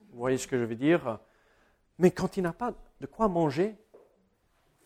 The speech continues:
soyons là pour aider. Soyons là pour aider.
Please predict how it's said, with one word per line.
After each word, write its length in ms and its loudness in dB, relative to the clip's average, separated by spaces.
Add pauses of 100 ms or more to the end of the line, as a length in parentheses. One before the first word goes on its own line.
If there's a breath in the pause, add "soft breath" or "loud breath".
(120)
soyons 540 -6
là 240 2
pour 240 -12
aider. 340 -14 (1120)
Soyons 380 -18
là 220 -14
pour 160 -20 (180)
aider. 300 0